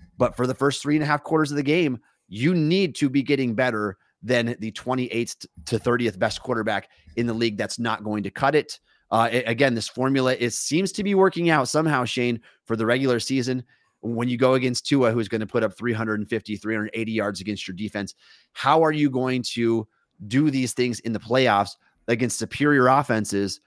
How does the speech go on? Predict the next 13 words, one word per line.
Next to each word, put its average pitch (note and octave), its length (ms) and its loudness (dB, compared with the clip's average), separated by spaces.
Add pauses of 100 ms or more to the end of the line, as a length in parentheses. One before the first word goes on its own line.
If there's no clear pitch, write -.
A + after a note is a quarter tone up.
(220)
if A2+ 140 -2
you C3 140 2
have G#2+ 280 0
nothing A#2+ 460 -2
to A2+ 160 -4
rely G#2+ 360 2
on? G2+ 100 -4
And G2 120 -4
you A2+ 80 -4
called B2 320 2
it, G#2+ 80 -4
like, F#2 180 -6
this C#3 220 -6